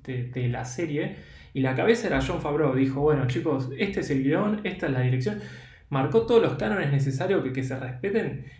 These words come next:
y le dio bajada a todos los directores. Entonces creo que desde el inicio en el que dijeron, "Sí, vamos a sacar tres películas más sobre Star Wars", eh, en el dos mil quince, eh, dos mil quince,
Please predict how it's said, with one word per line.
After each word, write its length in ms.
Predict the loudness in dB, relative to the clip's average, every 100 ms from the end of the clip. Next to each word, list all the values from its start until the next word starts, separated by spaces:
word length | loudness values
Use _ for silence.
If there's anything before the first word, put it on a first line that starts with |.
| -14
y 80 | -2
le 120 | 2
dio 200 | 4 4
bajada 300 | 4 0 -4
a 80 | -2
todos 140 | -2 0
los 100 | 0
directores. 640 | 0 0 -2 -2 -2 -4 -8 -16 -20 -20 -12
Entonces 420 | -4 -2 0 0 2
creo 220 | 4 4
que 80 | 4
desde 240 | 4 6
el 280 | 6 6 2
inicio 400 | 0 0 0 -2
en 80 | 0
el 60 | 2
que 100 | 0
dijeron, 340 | 2 0 0
"Sí, 140 | 0
vamos 260 | 0 0 -2
a 20 |
sacar 400 | -4 -4 -4 -2
tres 260 | -2 -2 0
películas 540 | 2 4 4 4 4
más 420 | 2 2 0 -6 -10
sobre 300 | -6 -2 0
Star 280 | 0 2
Wars", 340 | 4 2 0 -6 -12 -20 -20 -8
eh, 360 | -2 0 0 -2
en 80 | -2
el 160 | -2
dos 160 | 0 2
mil 440 | 2 0 -2 -6 -12
quince, 540 | -8 -6 -6 -8 -6
eh, 100 | -4 0
dos 120 | 2
mil 160 | 2
quince, 640 | 2 0 -2 -2 -2 -4 -10